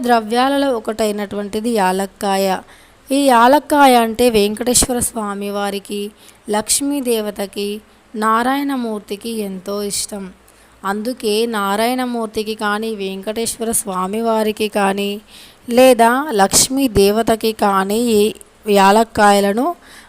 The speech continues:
మాలలాగా కుచ్చి ఆ మాలను వారి మెడలో వేస్తూ ఉంటారు. అలా వేయడం వల్ల వారి యొక్క పూర్తి అనుగ్రహం మన పైన ఉంటుంది, వారు మనల్ని దీవిస్తారు అని శాస్త్రం చెబుతుంది.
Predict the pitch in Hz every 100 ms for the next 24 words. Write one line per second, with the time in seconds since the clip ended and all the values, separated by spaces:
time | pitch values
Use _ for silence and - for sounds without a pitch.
0 | _ 214 214 226 277 294 277 254 240 247
1 | 233 190 - 233 - _ _ - 202 196
2 | 196 196 208 202 247 349 - - _ _
3 | - 208 208 208 214 202 190 214 226 247
4 | 196 196 - 233 254 220 190 180 190 185
5 | 190 - _ _ _ _ - 233 254 262
6 | 226 226 254 285 269 220 208 208 254 254
7 | 226 208 202 196 - 208 - 214 240 240
8 | 262 196 202 202 190 196 214 196 190 190
9 | 196 196 220 202 190 180 196 196 190 196
10 | - - - _ 214 214 233 285 277 269
11 | 262 269 202 202 202 220 262 - 240 233
12 | 247 233 214 202 196 220 _ _ - -
13 | 190 190 - 220 247 202 190 - 190 196
14 | 190